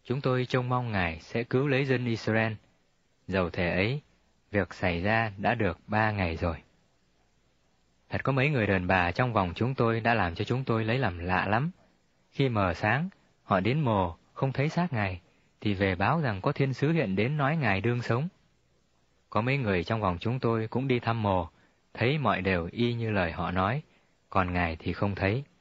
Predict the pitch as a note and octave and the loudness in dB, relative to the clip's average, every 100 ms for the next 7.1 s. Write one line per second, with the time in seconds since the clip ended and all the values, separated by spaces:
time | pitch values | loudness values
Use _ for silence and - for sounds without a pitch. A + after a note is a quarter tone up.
0 | _ _ _ _ _ _ _ _ - A2+ | _ _ _ _ _ _ _ _ -6 0
1 | B2+ B2+ A#2 A#2 G#2 F2+ D#2 F#2+ B2 G#2+ | 2 2 2 2 2 0 0 -2 0 0
2 | E2 - _ _ _ _ _ _ - G2 | -2 -8 _ _ _ _ _ _ -4 0
3 | A#2+ D3+ B2 C3+ G2+ E2+ E2 E2+ F#2+ F2+ | 0 0 -2 0 0 0 -4 0 0 2
4 | F#2+ F2 - _ _ _ _ - D3 A#2+ | 0 -2 -4 _ _ _ _ -2 0 0
5 | F#2 E2 - F2+ F2 C3+ C3+ C3 G2+ F#2 | -2 -4 -2 -2 -2 -2 -2 -2 0 -2
6 | E2 C3 B2+ C#3 C#3 B2+ B2 B2+ A#2+ B2 | -2 -2 0 -2 -2 -2 0 0 0 -2